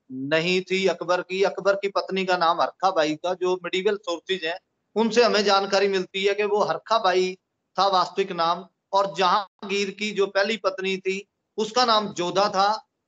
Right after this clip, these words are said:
तो ये हमें जानकारी historical फैक्ट से हमें पता चलती है, जो medieval sources हैं, वो ये, अ, नाम हमें बताते हैं। और हरखा बाई को ही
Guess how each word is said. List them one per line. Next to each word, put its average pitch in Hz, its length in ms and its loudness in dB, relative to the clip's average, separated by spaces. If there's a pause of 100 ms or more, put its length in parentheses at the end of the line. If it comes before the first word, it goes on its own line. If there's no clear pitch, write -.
तो 214 80 2
ये 220 320 2
हमें 190 300 0
जानकारी 185 460 0
historical 190 680 -4
फैक्ट 180 320 -8
से 190 180 -4
हमें 165 200 -4
पता 170 240 -4
चलती 165 380 -8
है, 185 100 2
जो 185 120 2
medieval 185 360 0
sources 170 440 -4
हैं, 175 80 -2
वो 170 120 -2
ये, 170 200 0 (440)
अ, 156 240 4
नाम 170 760 -2
हमें 180 200 2
बताते 165 400 0
हैं। 208 60 2
और 180 100 4
हरखा 160 360 2
बाई 185 240 2
को 175 160 -4
ही 190 220 -6